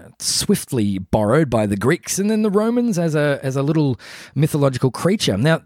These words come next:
the sphinx is an amazing creature. It's the body of a lion, the head of a human. It can be a man, it can be a girl. It doesn't really matter. But one of the key things that a sphinx was, it is a guardian. It's a protector, is a sphinx. And what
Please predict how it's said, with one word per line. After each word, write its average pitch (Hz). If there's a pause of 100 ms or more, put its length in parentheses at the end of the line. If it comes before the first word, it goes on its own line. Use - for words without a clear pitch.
(140)
the 185
sphinx 370
is 226
an 180
amazing 156
creature. 123
It's 90
the 104
body 175
of 131
a 135
lion, 107 (200)
the -
head 156
of 120
a 127
human. 107
It -
can 80
be 80
a 76
man, 113
it -
can 87
be 73
a 71
girl. 98
It 92
doesn't 90
really 90
matter. 95
But 120 (240)
one 151
of 202
the 180
key 127
things 110
that 101
a -
sphinx -
was, 92
it 104
is 90
a -
guardian. 92 (100)
It's 82
a 92
protector, -
is -
a 139
sphinx. - (280)
And 143
what 240